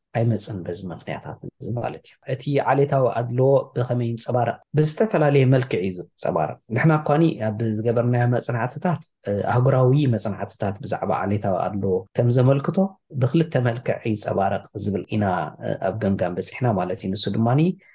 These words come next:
እቲ ናይ ቀደም ዝጸንሐ ወይ ድማ ኦልድ ፋሽን ብሉይ ዓይነት ዓሌታዊ ኣድልዎ ዝበሃል ኣሎ።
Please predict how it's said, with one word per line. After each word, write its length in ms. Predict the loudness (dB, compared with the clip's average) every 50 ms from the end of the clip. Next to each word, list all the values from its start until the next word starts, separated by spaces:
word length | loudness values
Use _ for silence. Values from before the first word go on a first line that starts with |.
| _
እቲ 120 | -10 -4 0 2
ናይ 180 | 2 2 2 0
ቀደም 340 | -2 -2 2 2 2 2 2 2
ዝጸንሐ 440 | 0 -2 -2 -2 -2 -2 -2 -2 -4 -4 -6 -6 -6 -8 -14 _ _ _ _ -4
ወይ 120 | -4 -2
ድማ 120 | -2 -2 -2 0
ኦልድ 240 | 2 2 2 2 0 -2
ፋሽን 380 | -2 -2 -2 -2 -4 -6 -6 -4 -4 -4 -2 -2 -2 -2 -2 -2
ብሉይ 360 | 2 4 4 6 6 4 2 0 -2 -6 -14 _ _ _ -8
ዓይነት 400 | -4 -2 0 0 0 0 -2 -4 -10 -20 _ _ _ _ -4
ዓሌታዊ 360 | -2 0 0 0 0 0 0 0
ኣድልዎ 340 | 0 -2 -4 -4 -2 -2 -2 -2 -2
ዝበሃል 360 | -6 -8 -8 -6 -6 -4 -4
ኣሎ። 160 | -2 -2 0